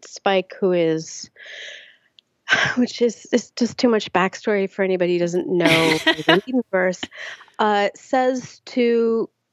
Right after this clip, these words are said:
Speaker 1: says to, um, Angel, "You were, you were my sire. You were my Yoda, man." Like, I think that's in School Hard.
Speaker 2: Mm-hmm.
Speaker 1: Um, but I could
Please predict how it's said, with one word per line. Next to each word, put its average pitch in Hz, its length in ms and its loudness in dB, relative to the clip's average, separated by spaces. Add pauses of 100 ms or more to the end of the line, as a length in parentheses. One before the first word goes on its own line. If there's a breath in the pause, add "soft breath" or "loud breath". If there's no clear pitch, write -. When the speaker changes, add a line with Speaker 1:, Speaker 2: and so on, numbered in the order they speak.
(120)
Speaker 1:
says 247 680 -2
to, 208 560 0
um, 175 480 0 (640)
Angel, 175 580 0 (300 loud breath)
"You 202 260 0
were, 202 640 0
you 202 240 0
were 226 160 0
my 190 220 0
sire. 180 480 0
You 190 220 -2
were 190 160 0
my 170 200 -2
Yoda, 175 400 0
man." 147 440 -4 (400 loud breath)
Like, 180 400 0
I 175 180 0
think 214 180 -2
that's 196 220 -4
in 190 80 0
School 170 460 -2
Hard. 151 440 0 (140)
Speaker 2:
Mm-hmm. 165 160 -2
Speaker 1:
Um, 175 160 2 (380)
but 359 100 -2
I 330 60 4
could - 220 -4